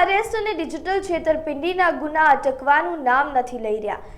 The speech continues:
સરકાર દ્વારા નાગરિકોને અજાણ્યા નંબર ઉપરથી આવતા ફોનથી સાવચેત રહેવા અનેક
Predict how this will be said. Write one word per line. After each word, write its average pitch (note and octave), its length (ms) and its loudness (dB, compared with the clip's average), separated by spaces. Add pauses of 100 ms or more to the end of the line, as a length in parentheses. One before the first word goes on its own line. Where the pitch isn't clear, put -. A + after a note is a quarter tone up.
(140)
સરકાર C#4+ 480 6
દ્વારા D#4 280 4
નાગરિકોને C#4+ 680 0
અજાણ્યા C4 640 4
નંબર B3 500 0
ઉપરથી C#4 440 0
આવતા A#3+ 440 6
ફોનથી C#4 600 -4
સાવચેત B3+ 680 0
રહેવા B3+ 400 6 (360)
અનેક F#4+ 420 4